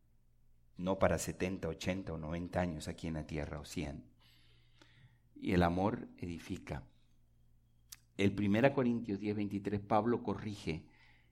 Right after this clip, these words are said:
el lema de los corintios. "Todo está permitido, todo me es lícito",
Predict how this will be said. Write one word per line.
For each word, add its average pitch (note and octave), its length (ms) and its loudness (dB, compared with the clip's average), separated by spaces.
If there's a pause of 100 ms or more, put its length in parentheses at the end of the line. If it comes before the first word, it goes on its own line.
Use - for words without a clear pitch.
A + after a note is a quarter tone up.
(140)
el F2 140 4
lema G#2 200 8
de G#2 120 6
los F#2+ 120 2
corintios. D#2 640 -6 (540)
"Todo F#2+ 280 2
está F#2+ 400 -6 (800)
permitido, D2+ 640 -8 (100)
todo A#2+ 260 0
me F#2 140 -4
es E2 80 -8
lícito", - 460 -12